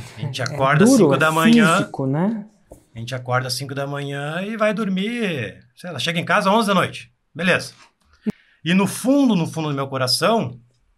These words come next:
Speaker 1: eu não tava feliz com isso, porque pe-, se pelo menos tivesse ganhando dinheiro, né, tivesse
Speaker 2: Uhum.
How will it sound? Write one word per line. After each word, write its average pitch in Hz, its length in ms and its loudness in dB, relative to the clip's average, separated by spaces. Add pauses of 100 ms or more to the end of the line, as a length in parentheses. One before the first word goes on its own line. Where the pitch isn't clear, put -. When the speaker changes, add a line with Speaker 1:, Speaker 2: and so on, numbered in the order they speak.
(240)
Speaker 1:
eu 190 80 -4
não 233 100 0
tava 233 180 2
feliz 233 300 -4
com 214 120 -6
isso, 233 240 -2
porque 180 280 -8
pe-, 185 160 -8
se - 120 -12
pelo 226 180 -2
menos 196 180 -2
tivesse 156 280 -4
ganhando 143 180 -6
dinheiro, 135 580 -4 (520)
né, 113 160 -12
tivesse 131 640 -4
Speaker 2:
Uhum. 120 60 -16